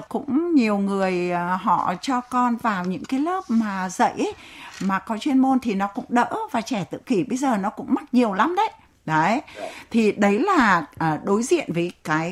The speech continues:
Speaker 1: gọi là vấn đề hiện tại của mình thì đừng buông tay, để rồi lại cứ đi tìm những cái mới.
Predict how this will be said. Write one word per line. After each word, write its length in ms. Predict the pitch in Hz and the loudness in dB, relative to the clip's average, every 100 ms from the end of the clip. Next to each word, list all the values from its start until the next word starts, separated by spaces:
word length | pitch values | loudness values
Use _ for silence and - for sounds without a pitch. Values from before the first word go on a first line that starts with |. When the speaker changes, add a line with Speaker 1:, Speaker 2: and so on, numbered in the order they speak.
| 277 | -2
Speaker 1:
gọi 160 | 311 - | -2 0
là 80 | 165 | -2
vấn 220 | 196 254 | 0 4
đề 180 | 349 202 | 4 4
hiện 260 | 160 180 - | 2 -2 4
tại 200 | 185 - | 4 4
của 100 | 156 | 0
mình 300 | 143 180 170 - - - - - | 0 2 0 -2 -10 -20 -18 -2
thì 320 | 180 160 156 - | 2 2 -2 -4
đừng 260 | 185 165 165 | -4 -2 -2
buông 220 | 247 233 | 0 0
tay, 320 | - 240 240 - - - _ | 0 0 -2 -6 -20 -20 _
để 280 | 196 196 147 | 2 4 4
rồi 300 | 165 180 175 | 2 2 4
lại 200 | 170 - | 0 -2
cứ 100 | 226 | -2
đi 160 | 233 285 | 2 2
tìm 400 | - 240 185 160 | 4 4 6 2
những 180 | 170 277 | -2 -4
cái 180 | 196 202 | 0 4
mới. 400 | 202 190 262 | 4 4 -2